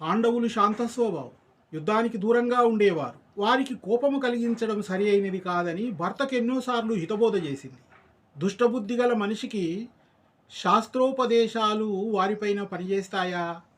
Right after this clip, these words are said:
చేయవు. "మీ కన్నబిడ్డలపై ఉన్న ప్రేమను పాండవులపై చూపమని"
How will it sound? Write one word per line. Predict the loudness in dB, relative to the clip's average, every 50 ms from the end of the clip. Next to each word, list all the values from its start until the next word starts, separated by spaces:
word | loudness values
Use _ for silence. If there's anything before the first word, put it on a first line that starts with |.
| _ _ _ _ _ -8 -4
చేయవు. | -2 0 0 -2 -2 -6 -10 _ _ _ _ -16 -8 -2
"మీ | 0 0 0
కన్నబిడ్డలపై | 0 -2 -2 0 2 2 2 2 2 2 4 4 4 4 2 2 2
ఉన్న | 2 0 0 -2 -4
ప్రేమను | -4 -2 -2 0 0 0 0 0 0 -2 -2 -4 -6 -8 -10 -14 -16 _ _ -2
పాండవులపై | 0 2 2 2 2 2 2 2 2 0 0 -2 -2
చూపమని" | -2 -4 -4 -6 -4 -2 -4 -4 -4 -4 -4 -4 -4 -6 -6 -8 -10